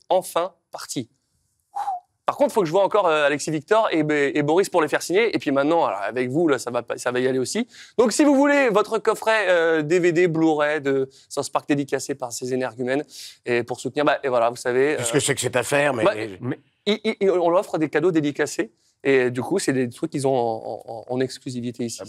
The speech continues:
Speaker 2: Pour
Speaker 1: Ça, ça
Speaker 2: un million cinq cent mille euros
Speaker 1: Euh,
Speaker 2: de dons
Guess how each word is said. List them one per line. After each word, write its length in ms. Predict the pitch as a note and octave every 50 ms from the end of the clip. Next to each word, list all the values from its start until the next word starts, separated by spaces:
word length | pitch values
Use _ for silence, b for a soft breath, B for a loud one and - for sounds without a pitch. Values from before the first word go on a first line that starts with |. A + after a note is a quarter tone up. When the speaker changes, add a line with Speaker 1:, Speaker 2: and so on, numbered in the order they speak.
| -
Speaker 2:
Pour 220 | - C3 G#2+ B2+ -
Speaker 1:
Ça, 60 | F3
ça 40 | F#3+
Speaker 2:
un 40 | F#3+
million 320 | F#3+ F#3 E3+ F3+ G3 F3+
cinq 160 | - - E3
cent 180 | D3+ - E3 D#3+
mille 160 | D#3 D3 C#3+
euros 400 | D3 C3+ C3+ E3 F#3+ G3+ - B B B B B B B C3+
Speaker 1:
Euh, 80 | B2 - - B2
Speaker 2:
de 80 | D3 D3
dons 380 | C3+ D3 D#3+ F#3 A3 - B3